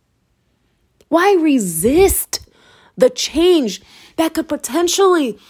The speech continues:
bring so much positivity into your life and change your world? Why resist it? There's, you're trying to eat healthier. You're trying to live better. And you're like, <sighs> "Why?" It's like,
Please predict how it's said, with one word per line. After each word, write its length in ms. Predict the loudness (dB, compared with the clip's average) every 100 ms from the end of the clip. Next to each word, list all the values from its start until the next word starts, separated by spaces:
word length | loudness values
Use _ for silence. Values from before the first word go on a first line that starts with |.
| _
bring 240 | -8 -4 -4
so 380 | -6 -2 0 2
much 280 | 0 -2
positivity 720 | -8 -2 -2 -4 -6 -6 -4 -4
into 380 | -4 -6 -6 -4
your 120 | -4
life 400 | -2 0 -2 -4 -10
and 140 | -10
change 540 | -10 -8 -2 0 0
your 120 | -2 -6
world? 840 | -8 0 4 4 4 -2 -12 _ _ _
Why 200 | -2 0
resist 480 | 0 -2 -6 -4 -6
it? 280 | -6 -10 _ _ _ _
There's, 380 | -6 -4 -4 -8 -14 _ -8
you're 160 | -6
trying 380 | -6 -2 0 0
to 160 | -2 -6 -8 _ _ _
eat 280 | 2 2 0
healthier. 920 | -2 -2 -2 -4 -2 -2 -4 -8 -18 _ _ _ _
You're 180 | -8 -8
trying 580 | -8 -12 -10 -6 -6 -6
to 120 | -6
live 460 | -4 -2 -4 -6 -4
better. 680 | -4 -2 -4 -2 -4 -6 _ _ _ _ -6
And 180 | -4 -4
you're 160 | -6
like, 460 | -6 -4 -6 -8 _ _ _ _ _ _ _ _ _ _
<sighs> 680 | -16 -14 -18 _ _ _ _
"Why?" 400 | -14 -6 -4 -4
It's 520 | -6 -6 -8 -12 -10 -4
like, 300 | -4 -4